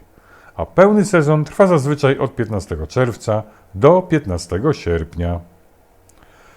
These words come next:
System opłat dla zmotoryzowanych turystów za drogi, mosty, promy opiera się w głównej mierze na automatycznym szczytaniu tablicy rejestracyjnej na punktach kontrolnych i wysłaniu pocztą faktury do zapłaty, co może trochę potrwać.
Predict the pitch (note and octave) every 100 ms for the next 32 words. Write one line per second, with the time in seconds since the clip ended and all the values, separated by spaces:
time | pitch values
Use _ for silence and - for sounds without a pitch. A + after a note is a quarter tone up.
0 | - - - F#3+ F3+ B2 F3 F#3+ B2+ B2
1 | A2+ A2+ A#2 G2+ G2 C#3+ F3 - G#2 C3
2 | - C#3 G#2+ F#2+ G2 C3+ D#3 G#2+ E2+ A#2
3 | - - - - D#2+ D#2 G#2+ F#3 - -
4 | - - - - G#3 G3+ F#3 B2 B2 F3
5 | E3+ A#2+ C#3 C3+ C#3+ B2 G#2 G2+ - A#2+
6 | E3+ D#3+ A2+ F#2+ C3 - A#2+ F#2+ - G2
7 | A#2+ G#2+ F2+ G2 A#2 G2 F#2+ F2+ - -
8 | B2 A#2+ A#2+ A#2 - - - A2+ G#2+ -
9 | C3+ B2+ G#2+ F#2 E2 F2+ E2+ E2+ E3+ F#3+
10 | - - - - A#3+ G#3+ - D3+ D3+ B2+
11 | C3+ B2+ A#2+ G2 D3 - C3 B2 A2 G2+
12 | F#2+ E2 D#2 E3+ F#3 G3 F#3+ F#3 F3+ E3
13 | F3 G2+ F#2 - - - - -